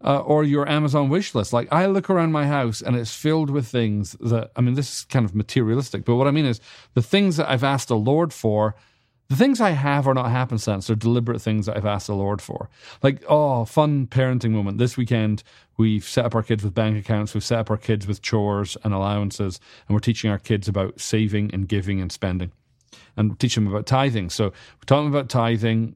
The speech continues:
We, we gave them their allowance. And we said, "What's the first thing you do when you get your allowance?" They said, "We tithe." So we taught about tithing. And then we just did a little Bible study about why tithing is so important.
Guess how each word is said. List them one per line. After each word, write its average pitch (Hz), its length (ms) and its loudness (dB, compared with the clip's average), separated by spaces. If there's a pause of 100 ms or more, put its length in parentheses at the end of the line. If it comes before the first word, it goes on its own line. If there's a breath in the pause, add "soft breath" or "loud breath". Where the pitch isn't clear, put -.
We, 104 340 -2
we 104 120 -2 (100)
gave 120 220 2
them 120 140 2
their 110 120 0
allowance. 107 320 -2
And - 60 -8
we 104 60 -2
said, 104 140 -6
"What's 110 140 -2
the 110 60 -4
first - 380 0
thing 143 100 0
you 127 60 0
do 127 120 0
when 117 80 2
you 110 140 0
get 110 60 -4
your 113 120 -2
allowance?" 110 320 0
They 104 80 -2
said, 101 180 -6
"We 95 80 -2
tithe." 127 540 0 (400 loud breath)
So - 100 -8
we 107 60 4
taught 110 140 2
about 98 200 -6
tithing. 117 680 2
And 107 120 -2
then 101 100 -2
we 101 80 -2
just 98 220 -8
did 104 120 0
a 104 40 0
little 107 180 -2
Bible 117 300 0
study 117 220 0
about 107 140 -2
why 101 120 -4
tithing 113 420 0
is 110 60 -4
so 120 120 -2
important. 113 400 0